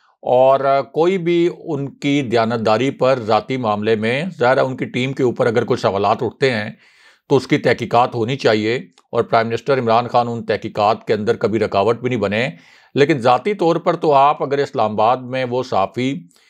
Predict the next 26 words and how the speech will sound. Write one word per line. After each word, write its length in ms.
जो 120
प्राइम 240
मिनिस्टर 300
इमरान 300
खान 240
से 120
अपोजिशन 460
के 120
दिनों 200
में 140
भी 80
मिलते 320
रहे, 220
अब 140
भी 140
मिलते 300
रहते 280
हैं, 220
उनके 300
दोस्त 420
और 160
even 300
उनके 840
जो 320
मुखालफीन 680
हैं, 300